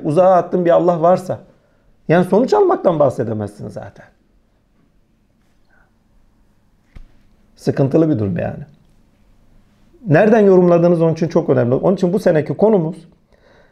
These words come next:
farklı bir yerden bakmanın bir bölümünde işlediğimiz bir konumdu. Yaratım, yorum ve gerçeklilik. Üç tane kavram. Bakın niye bu çok önemli? Hani yani yorum niçin çok önemli? Bütün varoluşun kendisi yorum. Ki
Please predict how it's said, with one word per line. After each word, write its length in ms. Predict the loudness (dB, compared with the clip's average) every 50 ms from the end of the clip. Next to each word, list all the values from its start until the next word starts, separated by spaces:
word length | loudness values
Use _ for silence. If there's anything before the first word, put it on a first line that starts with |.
| _ _
farklı 360 | 0 0 0 0 0 -2 -2 0
bir 60 | 0
yerden 340 | 0 0 0 0 -2 -2 -2
bakmanın 580 | -2 -2 -4 -6 -6 -6 -6 -8 -8 -8 -6
bir 140 | -4 -2 -2
bölümünde 420 | -2 -2 -2 -2 -4 -4 -4 -4
işlediğimiz 520 | -6 -4 -4 -6 -4 -4 -4 -6 -4 -4 -6
bir 60 | -6
konumdu. 560 | -6 -6 -4 -4 -4 -4 -4 -4 -4 -6 -8 -12 -20 _ _ -4
Yaratım, 580 | 0 2 2 2 2 0 0 -2 -4 -2 -2 -2
yorum 300 | 0 0 0 0 0 -2
ve 80 | -2
gerçeklilik. 640 | 0 0 0 0 -2 -6 -8 -6 -6 -8 -8 -8 -12 -16 -20 _ _ -10
Üç 180 | -10 -8 -6
tane 200 | -4 -4 -4 -4 -2
kavram. 420 | -2 0 0 0 0 -2 -4 -6 -14 -20 _ _ -20 _ _ _ -4
Bakın 360 | -4 -2 -2 -4 -4 -2 -2
niye 220 | 0 2 2 2 0
bu 80 | 0
çok 200 | -2 -2 -2 -2
önemli? 500 | 0 0 0 0 0 0 -4 -4 -6 -8 -16 _ _ _ _ _ _ _ _ _ -4
Hani 360 | 0 0 0 0 -2 -4 -8 -18 _ _ _ _ -18 -18 -18 -18 -20 _ _ _ _ _ _ _ _ _ _ _ _ _ _ _ _ _ _ _ _ _ _ _ _ _ _ _ -2
yani 180 | 0 2 2
yorum 300 | 4 4 4 4 4 4
niçin 320 | 2 0 -2 -4 -4 -8 -8
çok 260 | -6 -8 -10 -8 -6
önemli? 420 | -6 -6 -6 -8 -10 -10 -10 -12 -14 -16 -20 _ _ _ _ _ _ _ _ _ _ _ _ _ _ -4 0
Bütün 360 | 0 0 2 2 2 2 2
varoluşun 540 | 2 2 2 2 2 2 0 -2 -4 -6 -6
kendisi 460 | -4 -4 -4 -4 -4 -8 -8 -8 -6
yorum. 320 | -4 -4 -2 -4 -4 -6
Ki 360 | -6 -2 0 0 0 0 -4